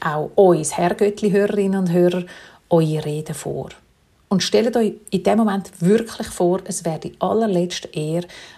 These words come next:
die ihr eurem Podcast Gespendli an seiner Abschiedsfeier erbietet. Sind ihr parat?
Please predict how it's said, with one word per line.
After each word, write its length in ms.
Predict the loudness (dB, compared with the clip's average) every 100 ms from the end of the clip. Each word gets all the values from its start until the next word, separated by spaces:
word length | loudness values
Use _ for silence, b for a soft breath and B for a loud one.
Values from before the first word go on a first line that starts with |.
| -2
die 200 | 2 4 4
ihr 180 | 2 0 0
eurem 360 | 4 6 4 0
Podcast 680 | -2 -2 -4 -4 -4 -4 -8
Gespendli 680 | -6 -6 -6 -8 -6 -6 -8 B B B
an 80 | -8
seiner 420 | -4 -4 -4 -6
Abschiedsfeier 640 | -8 -6 -6 -8 -8 -8 -8
erbietet. 680 | -10 -14 -18 -16 -18 -18 -20 _ _ _ _ _ _ _ _ _ _ _
Sind 240 | -4 -4 -4
ihr 80 | -4
parat? 600 | 2 4 2 -4 -14